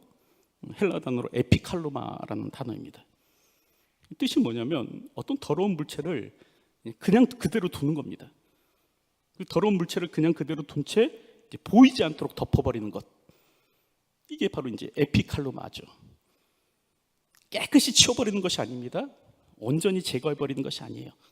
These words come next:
그냥 단지 임시 방편으로 사람들이 볼 수 없도록 이렇게 덮어만 두는 것. 이게 에피칼로마라는 거예요. 이렇게 해서는 안 된다는 거예요. 여러분, 회개와 뉘우침 없이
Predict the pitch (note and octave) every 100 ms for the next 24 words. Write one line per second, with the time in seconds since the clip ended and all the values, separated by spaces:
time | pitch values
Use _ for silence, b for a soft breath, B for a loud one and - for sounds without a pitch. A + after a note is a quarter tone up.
0 | _ - - - A2 C3 C3+ - D3+ -
1 | E3 A3 - A3 - C3+ C3+ B2 D3+ -
2 | B B - A3 G#3+ F#3+ F#3+ D3+ C#3+ -
3 | - A#2+ B2+ - - - - A#3+ G#3 F3
4 | C3 A2+ - - - - - - - F#3
5 | D#3+ C3+ - - - _ _ _ _ _
6 | _ _ A#3+ G#3+ - B3 - - - -
7 | D#3 F3 E3+ - - _ _ _ _ _
8 | _ _ _ _ _ _ _ _ _ _
9 | _ _ _ _ _ _ _ _ _ _
10 | _ _ _ - A#2+ A2 - G3 F#3+ F3
11 | D3+ C#3 A#2 A#2 C3+ - - - - -